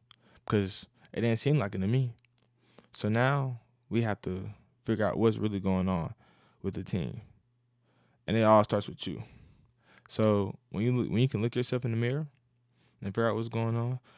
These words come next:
because everyone's leaving you behind with N I L,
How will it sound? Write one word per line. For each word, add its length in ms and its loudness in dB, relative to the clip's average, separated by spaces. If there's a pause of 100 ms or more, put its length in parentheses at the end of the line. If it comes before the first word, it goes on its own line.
(140)
because 540 2 (160)
everyone's 380 4
leaving 200 2
you 100 2
behind 520 -2
with 180 -4 (160)
N 140 -2
I 220 2
L, 220 -2